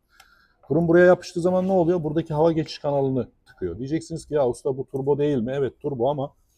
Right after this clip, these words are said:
işte hava geçemiyor. Geçemediği için de yeterli. Yani olması gereken hava karışımı olamıyor. Bakın burada yine aynı şekilde geçiş alanı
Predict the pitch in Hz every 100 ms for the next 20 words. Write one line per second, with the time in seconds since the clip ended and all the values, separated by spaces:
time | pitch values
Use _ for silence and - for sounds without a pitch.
0 | _ _ _ - 110 117 127 113 - 123
1 | 95 107 - 107 127 120 101 92 90 95
2 | 117 131 _ _ _ _ _ _ _ _
3 | _ - - 120 127 135 113 107 - 117
4 | 113 98 107 127 127 - 117 113 123 135
5 | 120 107 117 120 110 95 - 113 131 98
6 | 107 104 90 78 _ _ _ _ _ _
7 | _ _ - 135 139 107 123 143 127 127
8 | 123 110 - - 98 131 - _ - -
9 | 107 - - - - 107 98 127